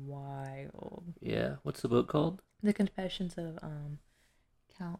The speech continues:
Speaker 1: von Cosel.
Speaker 2: The Confessions of Count von Cosel. Nice.
Speaker 1: Some guy reads it on YouTube. It's very
Speaker 2: Oh, really?
Speaker 1: Yeah, I was listening to it while I was at the gym.
Speaker 2: Is he pretty good, like, the narrator, or?
Speaker 1: Yeah, I liked him.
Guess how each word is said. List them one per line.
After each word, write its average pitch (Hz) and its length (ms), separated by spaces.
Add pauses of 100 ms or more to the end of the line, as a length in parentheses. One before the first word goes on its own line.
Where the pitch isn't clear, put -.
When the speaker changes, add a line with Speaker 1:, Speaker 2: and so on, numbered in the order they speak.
Speaker 1:
von 165 240
Cosel. 180 580 (680)
Speaker 2:
The 113 120
Confessions 117 720
of 107 140
Count 113 380
von 110 260
Cosel. - 480 (500)
Nice. 110 400 (100)
Speaker 1:
Some 208 120
guy 220 160
reads 175 260
it 180 80
on 147 160
YouTube. 143 440
It's 143 180
very 151 260
Speaker 2:
Oh, 165 140
really? 135 320
Speaker 1:
Yeah, 180 220
I 170 40
was 180 140
listening 190 320
to 175 80
it 170 80
while 156 120
I 151 40
was 156 120
at 151 120
the 143 60
gym. 147 400 (100)
Speaker 2:
Is 110 140
he 110 120
pretty 107 260
good, 98 320
like, 95 200
the 92 60
narrator, 110 560
or? 90 140
Speaker 1:
Yeah, 190 200
I 170 100
liked 160 300
him. 156 240